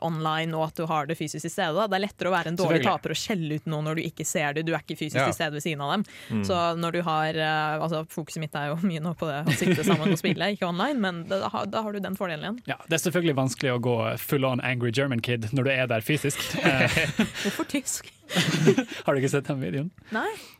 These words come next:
Speaker 2: Å ja, nei, da har vi noe du må se etterpå.
Speaker 1: Ok.
Speaker 3: <laughs> Internetthumor.
Speaker 4: Åh,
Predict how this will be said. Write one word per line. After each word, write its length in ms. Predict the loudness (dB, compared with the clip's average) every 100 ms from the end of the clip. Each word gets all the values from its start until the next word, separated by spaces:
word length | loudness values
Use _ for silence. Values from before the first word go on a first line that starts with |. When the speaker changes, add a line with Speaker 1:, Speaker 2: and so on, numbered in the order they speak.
| 0
Speaker 2:
Å 80 | 2
ja, 100 | 2
nei, 160 | 2 2
da 240 | 2 2
har 160 | 4 4
vi 80 | 4
noe 160 | 2 0
du 80 | 0
må 80 | -2
se 140 | -4
etterpå. 320 | -4 -6 -10 -6
Speaker 1:
Ok. 240 | 0 0 0 0 6 6 8 6
Speaker 3:
<laughs> 600 | 8 6 6 6 6 6
Internetthumor. 800 | 6 6 4 4 4 4 4 2 0 -2 -2 2 2 2 -2 0 -2 -4 -6 -12 -16 -20 -20 -20 _ -20 -18 -18 -20 -20 -20 _ -4
Speaker 4:
Åh, 300 | 0 0